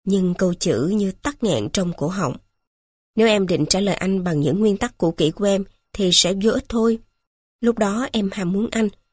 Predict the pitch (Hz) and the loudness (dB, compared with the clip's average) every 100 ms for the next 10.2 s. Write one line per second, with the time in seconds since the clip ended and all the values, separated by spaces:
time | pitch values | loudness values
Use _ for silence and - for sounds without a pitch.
0 | _ 202 208 202 220 262 269 _ _ 269 | _ 0 2 2 4 2 0 _ _ -2
1 | 277 214 175 220 190 127 - 180 170 196 | 0 0 0 0 -2 -2 -6 -4 0 0
2 | 220 175 _ _ _ _ _ _ _ _ | 0 -2 _ _ _ _ _ _ _ _
3 | _ _ _ - 196 185 180 220 233 185 | _ _ _ -8 -8 -4 -4 -2 0 0
4 | 202 220 226 214 214 277 185 170 165 170 | 0 0 0 0 -2 -2 -2 0 0 -2
5 | 156 _ _ _ _ 185 180 180 220 285 | -4 _ _ _ _ -4 -2 -6 -6 -6
6 | - 156 180 202 247 262 185 - 151 208 | -6 -6 -4 -4 -4 -2 -4 -4 -6 -2
7 | 214 202 - _ _ _ _ _ - _ | 0 0 -4 _ _ _ _ _ -20 _
8 | _ - 185 170 196 269 208 147 - _ | _ -2 0 2 0 2 0 0 -6 _
9 | _ 262 311 214 180 175 180 196 226 - | _ -2 2 2 2 2 0 0 -2 0
10 | 233 | 0